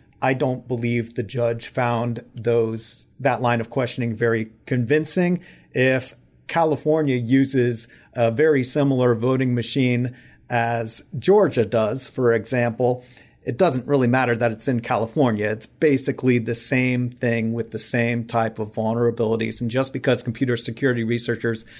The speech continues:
haven't touched or seen Georgia-specific voting machines, they've seen a identical model with a slightly different version of operating system software. So I, I don't think she found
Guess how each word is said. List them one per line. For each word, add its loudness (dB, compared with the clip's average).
haven't -2
touched -2
or 2
seen 0
Georgia-specific -2
voting 2
machines, -4
they've -2
seen 0
a 4
identical 0
model 2
with -2
a 0
slightly 0
different -2
version 2
of -2
operating 0
system -6
software. -2
So 2
I, 0
I 2
don't -2
think 0
she -2
found -2